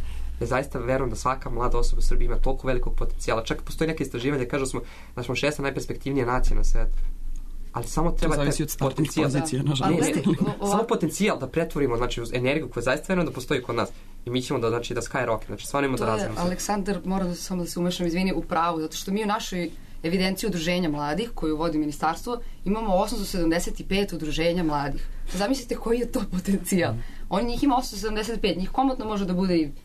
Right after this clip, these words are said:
Speaker 3: dvadeset, trideset, ali da deluju jedinstveno,
Speaker 2: Mhm.
Speaker 3: naravno. Sa osamsto sedamdeset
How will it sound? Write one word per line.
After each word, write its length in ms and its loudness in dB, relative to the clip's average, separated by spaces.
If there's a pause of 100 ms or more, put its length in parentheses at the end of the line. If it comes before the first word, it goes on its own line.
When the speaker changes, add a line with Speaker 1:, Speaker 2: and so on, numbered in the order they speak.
(240)
Speaker 3:
dvadeset, 580 -4
trideset, 520 -4 (280)
ali 180 0
da 80 0
deluju 380 0
jedinstveno, 420 2
Speaker 2:
Mhm. 100 0
Speaker 3:
naravno. 220 -2 (220)
Sa 180 4
osamsto 240 4
sedamdeset 440 6